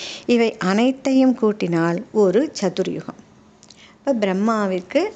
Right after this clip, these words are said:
ரெண்டாயிரம் சதுர்யுகம் ஒரு நாள். இதைப்போல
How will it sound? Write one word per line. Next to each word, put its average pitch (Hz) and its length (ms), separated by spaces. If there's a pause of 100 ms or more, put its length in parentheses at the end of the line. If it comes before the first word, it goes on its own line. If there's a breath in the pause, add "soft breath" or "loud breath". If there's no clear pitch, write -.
(640 loud breath)
ரெண்டாயிரம் 226 800
சதுர்யுகம் 190 580 (180)
ஒரு 214 240
நாள். 180 280 (1700 loud breath)
இதைப்போல 262 580